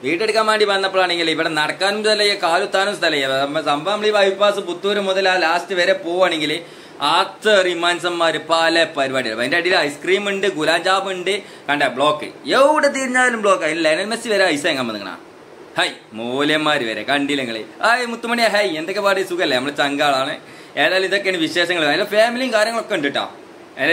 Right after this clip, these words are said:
ഞാൻ ആരും മുഷിയണ്ട. പിന്നെ എന്താ, നിങ്ങൾ കാററ്റൊന്നും വരാൻ നിൽക്കണ്ട. എന്തായാലും ഒരു ഒമ്പത് മണി to പത്ത് മണി, എട്ട് മണിന്റെ ഇടയിലൊന്നും കാറിന് വേണ്ട. bike തന്നെ കണ്ടില്ലേ, കുത്തി കൊള്ളിച്ച് കാ-, ഉന്നി തുഴഞ്ഞിട്ടാണ് പോണത്.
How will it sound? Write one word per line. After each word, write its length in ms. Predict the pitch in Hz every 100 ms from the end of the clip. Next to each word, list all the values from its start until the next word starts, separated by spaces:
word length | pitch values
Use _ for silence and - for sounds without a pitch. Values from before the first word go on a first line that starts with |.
| 175
ഞാൻ 80 | 170 175
ആരും 180 | 208 208
മുഷിയണ്ട. 400 | 180 170 196 185 180
പിന്നെ 160 | 165 202
എന്താ, 120 | 208 180 113
നിങ്ങൾ 160 | 160 208 202
കാററ്റൊന്നും 520 | 214 269 277 226 196
വരാൻ 160 | 160 170
നിൽക്കണ്ട. 260 | 156 147 147 147 139
എന്തായാലും 340 | 151 175 170
ഒരു 80 | 165 156
ഒമ്പത് 300 | 160 180 214 220
മണി 140 | 220 208
to 60 | 185
പത്ത് 240 | 170 143 175
മണി, 140 | 175 175 170 135
എട്ട് 140 | - 165
മണിന്റെ 220 | 170 165
ഇടയിലൊന്നും 380 | 147 151 135 139 - - -
കാറിന് 280 | 151 175 151
വേണ്ട. 140 | 139 131
bike 200 | 139 139
തന്നെ 140 | 190 220
കണ്ടില്ലേ, 260 | 156 147 135 127
കുത്തി 240 | 151 214 202
കൊള്ളിച്ച് 340 | 165 165 165 165
കാ-, 100 | 151 143
ഉന്നി 200 | 147 175 156
തുഴഞ്ഞിട്ടാണ് 440 | 139 156 151 139 117
പോണത്. 260 | 110 104